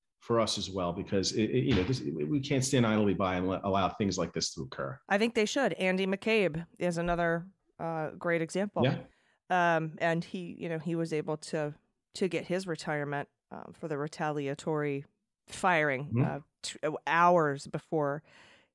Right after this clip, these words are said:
Speaker 2: his, his retirement was supposed to kick in. So Michael Cohen's no longer in, in prison. Uh, the book is out. So what is the prayer for relief? What are the damages that you're looking for?
Speaker 1: Well, look, we're, we're looking for compensation for his, you know,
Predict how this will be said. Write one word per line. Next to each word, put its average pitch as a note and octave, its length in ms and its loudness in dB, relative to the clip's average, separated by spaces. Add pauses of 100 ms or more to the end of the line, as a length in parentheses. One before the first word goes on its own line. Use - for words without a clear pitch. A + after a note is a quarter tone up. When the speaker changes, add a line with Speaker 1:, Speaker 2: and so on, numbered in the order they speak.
(220)
Speaker 2:
his, D#3 520 -4 (100)
his - 500 -8
retirement D#3 560 -2
was D3 80 -8
supposed - 300 -10
to D#3 80 -10
kick - 240 -10
in. D3+ 160 -6 (560)
So A#3 300 6 (460)
Michael A3 360 4
Cohen's A3+ 300 4
no G#3+ 140 8
longer G3 280 6
in, A3 180 0
in G3 220 -2
prison. D#3 420 -2 (420)
Uh, D#3 180 2
the D#3+ 80 -2
book A3 220 2
is F3 180 -2
out. E3 380 6
So - 180 0
what F#3+ 340 0
is A3 200 -2
the G3+ 80 -4
prayer A3+ 240 2
for G3+ 160 0
relief? E3 400 0
What E3 100 2
are F3+ 60 2
the E3+ 80 -2
damages D#3 420 -4
that - 140 -12
you're C#3 100 -4
looking C#3+ 200 -8
for? E3 120 -2
Speaker 1:
Well, E3+ 220 10
look, A2+ 240 6
we're, C#3 160 8
we're D3 140 8
looking E3 240 8
for C3+ 100 2
compensation C3 800 4
for A2 300 0
his, A2 520 2
you B2+ 120 2
know, F2+ 440 0